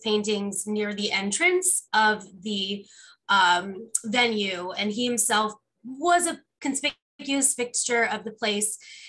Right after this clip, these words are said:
and was commissioned to create a six-foot-tall advertisement that launched his poster-making career and made him, which made him famous overnight. And he turned a spotlight to the crowded dance floor of the nightclub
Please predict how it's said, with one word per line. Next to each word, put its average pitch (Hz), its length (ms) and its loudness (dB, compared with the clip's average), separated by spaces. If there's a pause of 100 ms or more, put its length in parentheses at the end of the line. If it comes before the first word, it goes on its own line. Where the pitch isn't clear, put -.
(120)
and 226 160 -2
was 226 120 -4
commissioned 262 460 -2
to 247 100 -8
create 226 360 0
a 214 80 -2
six-foot-tall 226 880 -2
advertisement 202 920 -2
that 190 200 -6
launched 196 540 0 (300)
his 220 140 0
poster-making 208 1080 0
career 185 720 -4 (380)
and 220 160 0
made 214 180 4
him, 220 220 0
which 226 240 -2
made 294 160 0
him 269 140 -2
famous 220 440 -2
overnight. 196 680 -2 (460)
And 226 120 -2
he 240 100 2
turned 311 240 0
a 320 60 -2
spotlight 220 880 2
to 240 120 0
the 214 100 -6
crowded 220 420 0
dance 277 380 -2
floor 247 280 -2
of 226 120 -2
the 220 100 -6
nightclub 208 600 -2